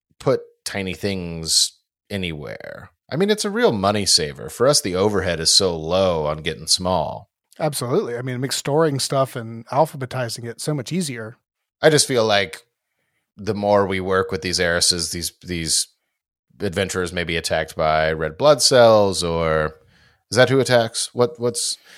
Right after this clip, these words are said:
Speaker 1: the, the stamens or, or the
Speaker 2: Um, is Lady Belladonna Samsonite a flower?
Speaker 1: No, but we shouldn't rule it out.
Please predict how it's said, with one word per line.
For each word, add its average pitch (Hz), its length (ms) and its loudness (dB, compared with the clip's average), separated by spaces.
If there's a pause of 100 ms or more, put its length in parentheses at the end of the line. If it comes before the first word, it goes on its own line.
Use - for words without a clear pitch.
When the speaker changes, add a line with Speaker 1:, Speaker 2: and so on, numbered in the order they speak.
(480)
Speaker 1:
the, 98 460 -6
the 101 140 -6
stamens 139 800 4 (180)
or, 104 200 -6
or 95 320 -2
the 85 420 -2 (300)
Speaker 2:
Um, 156 640 4 (600)
is 185 800 2
Lady 196 280 4
Belladonna 190 420 8
Samsonite 175 640 2
a 143 240 0
flower? 143 540 0 (960)
Speaker 1:
No, 107 240 2
but 135 160 0
we 92 100 -4
shouldn't 110 400 -4
rule 120 260 2
it 101 80 4
out. 139 360 4